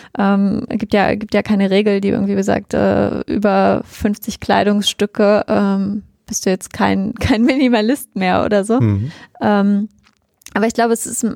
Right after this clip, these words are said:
Speaker 1: macht schon Sinn, sich Gedanken darüber zu machen, welche praktischen Anforderungen habe ich. Also mache ich zum Beispiel irgendwelche Sportarten, für, für die ich halt Kleidungsstücke brauche,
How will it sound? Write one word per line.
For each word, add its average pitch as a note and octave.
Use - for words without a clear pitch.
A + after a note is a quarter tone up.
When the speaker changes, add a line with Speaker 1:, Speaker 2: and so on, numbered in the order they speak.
Speaker 1:
macht -
schon A#3+
Sinn, A3+
sich A3
Gedanken G#3+
darüber A3+
zu -
machen, A3
welche G3+
praktischen -
Anforderungen G#3
habe G3
ich. -
Also G#3
mache G#3+
ich -
zum -
Beispiel -
irgendwelche A3
Sportarten, G#3
für, -
für A3
die G#3
ich G#3
halt G3
Kleidungsstücke G3+
brauche, G#3